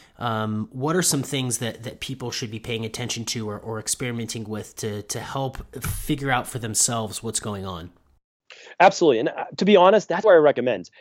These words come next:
Speaker 2: I don't think that people need to necessarily master their body type quite yet, because what you need to do is master where you're at right now in life. And then the long term is keeping the body balanced and at a state of equilibrium. So what I recommend is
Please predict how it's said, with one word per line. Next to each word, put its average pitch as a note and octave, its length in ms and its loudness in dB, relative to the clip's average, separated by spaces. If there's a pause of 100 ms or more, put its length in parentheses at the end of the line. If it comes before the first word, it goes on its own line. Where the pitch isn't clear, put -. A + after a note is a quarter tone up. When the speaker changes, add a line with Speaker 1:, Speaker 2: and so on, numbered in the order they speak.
(160)
Speaker 2:
I D#3+ 80 6
don't G#3 340 8
think F3 180 0
that D3 180 2
people D3+ 260 2
need C3+ 240 0
to C#3 100 -2
necessarily A#2 560 4 (200)
master C3+ 760 6 (180)
their C#3 240 8
body B2+ 320 6
type A2+ 300 -4
quite G#2+ 280 2
yet, F#2 220 -6 (320)
because D3 260 6
what D#3 120 8
you E3+ 100 0
need A3+ 240 8
to D#3 80 -2
do A2+ 320 6 (180)
is D3 140 8
master C#3+ 340 6
where C3 140 8
you're B2+ 140 8
at B2 160 6
right B2 160 4
now A#2+ 180 4
in G#2+ 60 0
life. G#2+ 420 2 (300)
And E3 100 8
then E3 80 8
the D#3 60 10
long F3+ 440 8
term A#2 400 -4
is C3 120 -6
keeping C3+ 240 -4
the B2+ 60 -2
body A#2+ 240 6
balanced G#2+ 640 -2
and B2+ 140 4
at A#2+ 120 6
a A2 40 0
state A#2+ 240 4
of A2 60 2
equilibrium. G#2+ 680 4 (400)
So - 160 8
what F#3 140 10
I F3+ 80 10
recommend F#3 540 6
is C#3 220 4